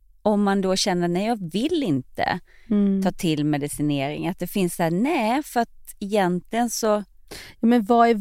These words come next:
Speaker 2: vad? Så här, är det
Speaker 1: Ja.
Speaker 2: egentligen så att jag i, kanske har, det jag menar, nu går jag bara till mig själv, att ibland kan jag uppleva att alla de här hit-, kraven, är det samhällets eller är det mina egna?
Speaker 1: Mm.
Speaker 2: Reda ut det först, och jag kan hamna i perioder där jag känner så här, bara,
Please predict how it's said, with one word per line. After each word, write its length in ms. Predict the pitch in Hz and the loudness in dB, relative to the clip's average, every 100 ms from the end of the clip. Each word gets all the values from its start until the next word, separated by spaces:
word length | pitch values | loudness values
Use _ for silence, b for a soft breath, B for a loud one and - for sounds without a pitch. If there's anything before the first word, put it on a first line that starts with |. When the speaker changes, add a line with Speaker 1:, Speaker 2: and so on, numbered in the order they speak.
| 214 | 4
Speaker 2:
vad? 340 | 247 180 175 | 4 4 2
Så 60 | 185 | 2
här, 80 | |
är 40 | 196 | 4
det 60 | |
Speaker 1:
Ja. 140 | 208 202 | 4 6
Speaker 2:
egentligen 460 | 254 262 - 220 | 4 4 2 0
så 100 | 196 | 2
att 160 | 190 - | 2 2
jag 220 | 185 180 - | 2 0 0
i, 140 | 185 - - - | -2 -4 -12 -4
kanske 340 | 214 190 - | 0 2 2
har, 340 | 185 175 170 254 - - _ - | 2 4 2 0 -8 -20 _ -2
det 80 | 220 | 2
jag 80 | 233 | 4
menar, 160 | 202 | 4
nu 140 | 208 247 | 4 4
går 120 | 226 | 4
jag 100 | 185 | 4
bara 240 | 202 185 | 4 2
till 160 | - 170 | 4 2
mig 80 | 170 | 4
själv, 460 | - - - 175 196 _ | 2 0 0 -4 -6 _
att 320 | 185 180 - - | -2 -2 -6 -6
ibland 420 | 190 226 220 214 | -2 2 2 2
kan 100 | 220 | 2
jag 200 | 190 180 | 4 4
uppleva 340 | 175 180 175 | 2 0 0
att 240 | 175 - - - _ - - - | 0 -4 -12 -20 _ -20 -12 0
alla 220 | 190 226 | 4 4
de 140 | 214 | 4
här 220 | 185 180 | 4 2
hit-, 180 | 170 196 - _ - - - | 2 -2 -4 _ -20 -18 0
kraven, 680 | 214 220 220 208 165 - - | 4 6 6 4 0 0 2
är 180 | 214 | 4
det 80 | 247 | 4
samhällets 680 | 247 202 185 202 247 294 - | 4 4 4 4 4 2 0
eller 160 | 269 269 | 2 2
är 40 | |
det 60 | 247 | 4
mina 260 | 185 160 | 2 0
egna? 560 | - - 226 214 190 - - | -2 -4 -4 -4 -2 -2 0
Speaker 1:
Mm. 400 | 208 190 175 190 - | 0 0 -2 -6 -2
Speaker 2:
Reda 340 | 202 202 190 | 2 2 4
ut 160 | 214 - | 2 2
det 160 | 180 - | 0 0
först, 400 | - 262 - - | -2 -2 -4 -2
och 200 | 202 185 | 0 0
jag 120 | 190 | 0
kan 120 | 185 190 | 2 2
hamna 260 | 196 190 | 4 4
i 40 | 180 | 2
perioder 400 | 185 185 185 180 | 2 2 2 0
där 60 | |
jag 100 | 170 | 0
känner 220 | - 175 | 0 -2
så 80 | 175 | -2
här, 60 | - | -2
bara, 140 | 170 | -4